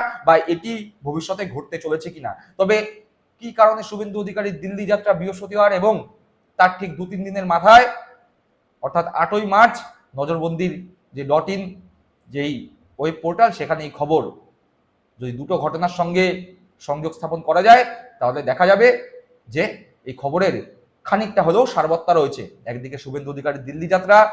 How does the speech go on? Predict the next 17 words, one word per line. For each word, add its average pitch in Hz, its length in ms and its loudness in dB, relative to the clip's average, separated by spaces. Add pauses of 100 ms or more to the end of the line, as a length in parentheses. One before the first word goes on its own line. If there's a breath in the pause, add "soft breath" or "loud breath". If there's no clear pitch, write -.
(220)
ছয়ই 170 380 0
মার্চ, 240 200 8 (580)
সাত 147 260 -2
তারিখ 151 240 -4
বাদ 143 100 4 (100)
দিয়ে 160 180 2
আট 147 160 0
তারিখ, 208 220 0 (640)
আটই 160 300 -4
মার্চ 220 200 6 (720)
নজরবন্দি 131 540 -8 (320)
ডট 127 240 -2
ইন 127 60 -10 (100)
ওয়েব 123 220 -6
পোর্টালে 147 280 -6 (280)
এই 107 120 -14
খবর। 101 200 -8